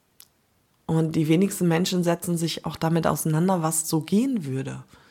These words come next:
Und dafür finde ich tatsächlich ein Vision Board und auch Ziele und Wünsche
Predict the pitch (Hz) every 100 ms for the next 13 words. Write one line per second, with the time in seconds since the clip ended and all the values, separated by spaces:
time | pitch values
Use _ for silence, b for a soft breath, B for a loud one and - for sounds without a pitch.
0 | b b b b b 160 151 180 - -
1 | 233 233 226 180 180 170 175 202 208 185
2 | 160 185 208 202 185 185 180 175 - 156
3 | 151 - 135 135 - B B B B -
4 | - 208 196 185 175 165 - 143 139 160
5 | 190 - - 160 151